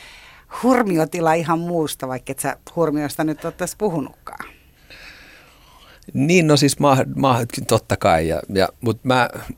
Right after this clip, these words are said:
Speaker 2: jotenkin mä yritän sillä tavalla aina peilata <clears throat> maailmaa, kaikkia mun tunteita ja mitä ikinä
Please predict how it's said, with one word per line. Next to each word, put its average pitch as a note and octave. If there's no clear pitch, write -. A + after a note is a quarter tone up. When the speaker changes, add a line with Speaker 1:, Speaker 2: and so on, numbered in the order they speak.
Speaker 2:
jotenkin C#3
mä A#2
yritän A#2+
sillä G#2
tavalla F2+
aina F#2+
peilata F2+
<clears throat> -
maailmaa, F2+
kaikkia -
mun E2
tunteita F2
ja E2+
mitä E2+
ikinä G2